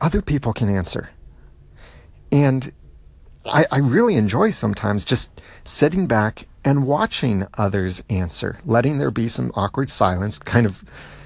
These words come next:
in some ways, maybe it makes it known that, "Hey,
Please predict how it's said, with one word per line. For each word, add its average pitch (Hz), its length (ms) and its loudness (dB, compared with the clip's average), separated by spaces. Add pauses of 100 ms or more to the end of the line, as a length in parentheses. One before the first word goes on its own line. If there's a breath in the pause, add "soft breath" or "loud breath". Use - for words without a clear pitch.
(120 loud breath)
in 175 120 2
some 175 200 2
ways, 117 220 2
maybe 110 220 2
it 101 80 -2
makes 101 240 -2
it 107 100 -2
known 101 320 2
that, 95 180 0 (160)
"Hey, 156 220 0